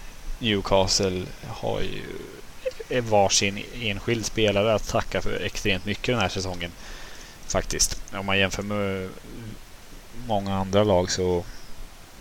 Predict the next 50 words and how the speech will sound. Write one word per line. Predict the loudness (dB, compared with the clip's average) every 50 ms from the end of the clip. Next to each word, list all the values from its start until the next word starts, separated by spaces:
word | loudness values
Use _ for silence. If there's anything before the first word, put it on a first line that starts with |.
| -4
är | 0 2 4
det | 4
inte | 4 4 4 4 4
riktigt | 6 8 8 8 8 4
så | 4 4 4
att | 2 4
det | 4 4
är | 6 6 8 8 6
en | 6 4
spelare | -2 0 2 2 2 2 0
kanske | -2 -2 -4 -4
som | -6 -6 -4
har | -4
varit | -4 -4 -4 -4 -6
så | -6 -6 -6 -6 -8 -10 -14 -16 -10 -10 -10 -10 -10 -12
extremt | -12 -4 4 6 6 6 6 4 0 0 2 2 4 4 2 -2 -4 -10 -12 -12 -10 -6
viktig, | -6 -6 -4 -6 -4 0 0 0 0 0
för | -2 -2 0 0 0 -2 -4 -6 -6 -10 -12 -12 -12 -10 -8 -8 -8 -8 -8 -4
Robin | -4 -2 -2 -2 -6 -4 -4
van | -4
Persie | 0 0 0 0 0 0
har | 2 2 2
varit | 2 2 0 0 -2 -4
så | -4 -4 -4 -4
extremt | -6 -6 -4 -4 -4 -4 -2
viktig, | -4 -4 -4 -2
så | -2 0
utan | -2 0 0 0 2
honom | 2 0 0 -2
så | -4 -4
skulle | -4 -4 -4 -2 -2
de, | -2 -2 -4 -6 -10 -10 -8 -6
då | -6 -4
skulle | -2 0 0
de | 0 0 -2
inte | -4 -4 -4
tagit | -2 -2 0 0
sig | 2 0
upp | 0 0 0
dit | -4 -4 -4
de | -4 -4 0
har | 2
gjort, | 2 2 2
för | 0 -2 -4 -2 -2
han | -2 0
har | 0
gjort | -2 -2 -2 -4 -6
för | -6 0 2 4 4 4
mycket | 2 -2 -2 -2 0
framåt. | 0 0 0 0 -2 -4 -4 -8